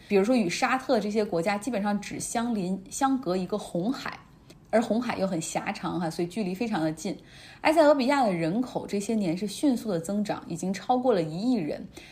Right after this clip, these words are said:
那当地是工作机会少，但人很多，同时农业方面也是地少人多。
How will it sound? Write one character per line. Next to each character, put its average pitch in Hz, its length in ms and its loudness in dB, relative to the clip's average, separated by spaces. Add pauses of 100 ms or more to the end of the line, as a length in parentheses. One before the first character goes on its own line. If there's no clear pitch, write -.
(120)
那 240 80 -4
当 262 260 4
地 262 180 2
是 202 160 -4
工 254 300 2
作 254 420 0 (180)
机 254 180 -4
会 254 180 0
少， - 300 -4
但 175 160 -2
人 165 200 0
很 190 240 -6
多， 170 380 0 (240)
同 269 180 6
时 277 200 2 (160)
农 196 200 2
业 269 160 6
方 233 140 2
面 233 140 0
也 156 40 0
是 170 140 -2
地 226 240 0
少 - 180 -4
人 156 240 -4
多。 170 240 -2